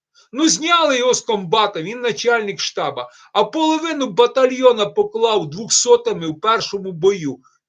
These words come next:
Йо-майо, це двісті чоловік. І що? Ніякої відповідальності. Ну, а як ми хочемо перемогти? А як? Я нагадаю інтерв'ю одного,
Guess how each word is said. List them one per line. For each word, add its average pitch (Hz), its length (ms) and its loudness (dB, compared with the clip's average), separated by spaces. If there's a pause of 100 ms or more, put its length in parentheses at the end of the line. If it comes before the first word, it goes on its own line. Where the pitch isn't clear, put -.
Йо-майо, 240 640 4
це 190 200 -4
двісті 220 480 -6
чоловік. 202 640 -2 (500)
І 226 120 -4
що? 233 400 2 (240)
Ніякої 240 580 0
відповідальності. 170 1120 -6 (280)
Ну, 208 440 -4 (440)
а 180 100 0
як 302 260 4
ми 247 120 -4
хочемо 233 440 -4
перемогти? 185 720 -4 (920)
А 220 140 4
як? 220 360 0 (260)
Я 214 180 4
нагадаю 269 580 2
інтерв'ю 247 540 -2
одного, 226 720 4